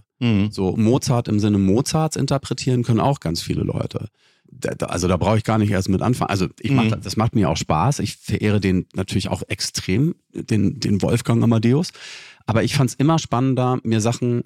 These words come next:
Speaker 2: zu eigen zu machen. Also mein, meine eigene Sache draus zu machen. Also Mozart zu verboogie-woogisieren zum Beispiel.
Speaker 1: Mhm.
Speaker 2: Oder eben auch Texte zu schreiben auf klassische Musik, wie auf Beethoven. Für Elisa hab ich betextet, die Mondscheinsonate hab ich betextet, den Hummelflug hab ich betextet. Also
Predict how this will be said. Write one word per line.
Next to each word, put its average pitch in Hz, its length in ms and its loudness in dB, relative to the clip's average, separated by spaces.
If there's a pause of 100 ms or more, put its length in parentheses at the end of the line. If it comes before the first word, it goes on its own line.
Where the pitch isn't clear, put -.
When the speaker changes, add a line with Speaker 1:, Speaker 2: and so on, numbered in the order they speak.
Speaker 2:
zu - 200 -4
eigen 117 260 2
zu - 140 -4
machen. - 380 -4
Also 92 320 2 (120)
mein, 92 280 0
meine 98 320 2
eigene 117 260 2
Sache 85 240 -4
draus - 280 -6
zu - 100 -6
machen. - 280 -8
Also 87 280 -4 (120)
Mozart 101 460 0
zu - 140 -4
verboogie-woogisieren 92 1080 2
zum - 220 -2
Beispiel. - 480 -4
Speaker 1:
Mhm. 120 280 0 (420)
Speaker 2:
Oder 98 320 2
eben 92 420 2
auch 92 100 -2
Texte - 400 0
zu - 100 -8
schreiben - 320 -2
auf - 140 -4
klassische - 400 -4
Musik, 85 380 -2
wie 82 100 0
auf 69 240 -2
Beethoven. 78 640 0 (240)
Für - 160 0
Elisa 90 260 2
hab 80 100 2
ich - 120 -2
betextet, - 500 -6
die 87 60 -4
Mondscheinsonate 85 800 0
hab 80 100 -6
ich - 80 -6
betextet, - 500 -4
den 101 140 0
Hummelflug 101 640 2
hab 87 120 -2
ich 95 80 -8
betextet. - 600 -8
Also 92 260 2